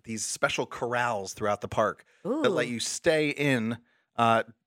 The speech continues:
Speaker 1: during the, the time when the park is kinda turning over.
Speaker 2: Right, right, right,
Speaker 1: And
Speaker 2: right.
Speaker 1: that means as soon as the event opens, you are already in line to go straight into some of the haunted houses. So that's
Speaker 2: Boom.
Speaker 1: a cool way to do it, too.
Speaker 2: Really good idea.
Speaker 1: Oh, okay. Is that the business? Did we get the business out of the way?
Speaker 2: Hold on. There's more.
Speaker 1: <sighs>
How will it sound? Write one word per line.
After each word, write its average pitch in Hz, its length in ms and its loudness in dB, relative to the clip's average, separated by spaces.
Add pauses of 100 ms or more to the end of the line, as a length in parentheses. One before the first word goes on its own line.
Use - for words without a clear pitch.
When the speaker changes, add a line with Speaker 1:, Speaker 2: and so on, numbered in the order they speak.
(140)
Speaker 1:
during 123 320 2
the, 117 60 -4
the 113 200 -12
time 127 240 -2
when 117 100 -4
the 104 60 -6
park 123 260 0
is 113 80 -10
kinda 117 180 -4
turning 123 300 -4
over. 92 340 -2
Speaker 2:
Right, - 160 -8
right, - 140 -10
right, - 100 -16
Speaker 1:
And 123 140 4
Speaker 2:
right. 127 60 8
Speaker 1:
that 131 100 6
means 127 220 0
as 110 100 0
soon 220 320 2
as 165 140 0
the 143 100 2
event 131 240 2
opens, 110 460 -2
you 120 120 0
are 113 220 6
already 123 380 2
in 113 80 -4
line 110 240 -2
to 98 60 -10
go 101 100 -4
straight 104 300 -2
into 95 160 -10
some 98 180 -10
of - 20 -8
the 85 60 -6
haunted 87 240 -8
houses. - 360 -18
So - 120 -2
that's 123 200 4
Speaker 2:
Boom. - 80 -10
Speaker 1:
a - 40 -18
cool 107 80 -2
way 95 100 -2
to 87 80 -8
do 78 120 -20
it, - 120 -20
too. - 140 -20
Speaker 2:
Really 165 180 -2
good 147 160 -6
idea. 131 280 -4
Speaker 1:
Oh, 240 220 2 (160)
okay. 165 280 0 (560)
Is 127 100 2
that 185 140 8
the 202 60 2
business? 196 420 4
Did - 140 -2
we 143 60 4
get 160 100 4
the 143 60 0
business 170 220 2
out 175 120 6
of 175 40 2
the 175 60 4
way? 180 180 4 (140)
Speaker 2:
Hold 233 140 2
on. 214 140 0 (180)
There's 208 120 -6
more. 208 200 -6 (120)
Speaker 1:
<sighs> - 80 -8